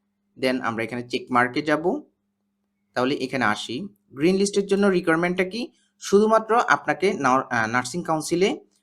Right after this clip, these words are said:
রেজিস্ট্রেশনটা কমপ্লিট করতে হবে। এখন আমরা জানবো accredited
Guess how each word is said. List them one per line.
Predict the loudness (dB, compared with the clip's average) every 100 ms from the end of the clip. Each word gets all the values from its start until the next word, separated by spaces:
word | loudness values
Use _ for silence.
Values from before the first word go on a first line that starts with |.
| -2
রেজিস্ট্রেশনটা | 2 4 2 -4 -6 -4 -2
কমপ্লিট | -2 -2 -6
করতে | -8 -10 -12
হবে। | -14 -14 _ _
এখন | 2 6
আমরা | 6 6
জানবো | 4 4 2 0 0
accredited | -2 0 2 4 6 6 2